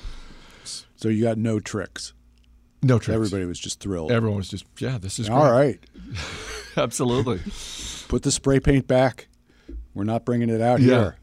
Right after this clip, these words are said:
Speaker 2: No,
Speaker 1: It's
Speaker 2: no,
Speaker 1: got,
Speaker 2: no, no.
Speaker 1: it's got
Speaker 2: We'll,
Speaker 1: York peppermint patties.
Speaker 2: we'll egg the next house, not this one. All right, thanks for being here.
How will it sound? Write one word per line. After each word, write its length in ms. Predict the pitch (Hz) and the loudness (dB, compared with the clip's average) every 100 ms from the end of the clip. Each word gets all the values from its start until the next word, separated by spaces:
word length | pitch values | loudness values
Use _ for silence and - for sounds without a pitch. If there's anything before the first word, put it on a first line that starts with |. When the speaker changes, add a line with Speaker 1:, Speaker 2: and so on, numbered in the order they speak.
| - | -2
Speaker 2:
No, 220 | 131 160 | 4 4
Speaker 1:
It's 40 | |
Speaker 2:
no, 60 | 170 | 6
Speaker 1:
got, 0 | |
Speaker 2:
no, 220 | 165 151 | 6 6
no. 160 | 143 131 | 6 6
Speaker 1:
it's 80 | 120 | 6
got 60 | |
Speaker 2:
We'll, 80 | 127 | 6
Speaker 1:
York 200 | 127 127 | 6 2
peppermint 400 | - 120 120 120 | 2 0 0 0
patties. 300 | 117 117 113 | 2 4 4
Speaker 2:
we'll 220 | 123 147 | 4 4
egg 240 | 151 151 123 | 4 2 4
the 100 | 139 | 2
next 520 | 131 131 139 - - | 4 2 0 -4 -4
house, 380 | 110 92 85 - | -2 -2 -4 -4
not 280 | 113 120 - | -2 -2 0
this 240 | 110 - | -2 0
one. 240 | 95 85 - _ _ _ _ _ - - - - - - - | -6 -6 -12 _ _ _ _ _ -12 -12 -14 -20 -20 -20 -2
All 160 | 220 | 2
right, 120 | 196 - | 2 2
thanks 180 | 160 | 0
for 80 | - | 0
being 240 | 147 139 113 | 0 2 2
here. 180 | 85 | 0